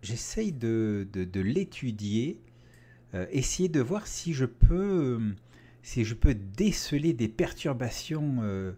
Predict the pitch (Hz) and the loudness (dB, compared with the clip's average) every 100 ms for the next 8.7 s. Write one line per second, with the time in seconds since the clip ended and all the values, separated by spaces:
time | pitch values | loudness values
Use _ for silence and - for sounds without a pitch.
0 | - 92 107 120 127 151 143 101 - 123 | -12 -12 -6 -4 -4 -4 -2 -4 -4 -4
1 | - - 143 160 - - - - - - | -4 -6 -8 -8 -14 -16 -16 -20 -20 -20
2 | - - - - - - 131 143 131 98 | -20 -20 -20 -18 -12 -8 -6 -2 -2 -2
3 | 90 - - - - 101 101 101 110 - | -4 -10 -20 -18 -6 -4 -2 -4 -6 -6
4 | 110 110 101 - - - - 127 131 139 | -4 -4 -6 -10 -14 -14 -8 -4 -4 -4
5 | 143 110 - 98 - - 175 - - 175 | -4 -6 -8 -12 -12 -6 -4 -4 0 4
6 | 156 113 101 - 110 110 127 131 117 98 | 4 2 -6 -6 -2 0 0 0 -2 -2
7 | 90 - - - - 107 - 139 120 110 | -6 -10 -20 -16 -8 -6 0 2 2 -2
8 | - - 110 107 95 87 85 | -8 -10 -4 -2 -2 -4 -8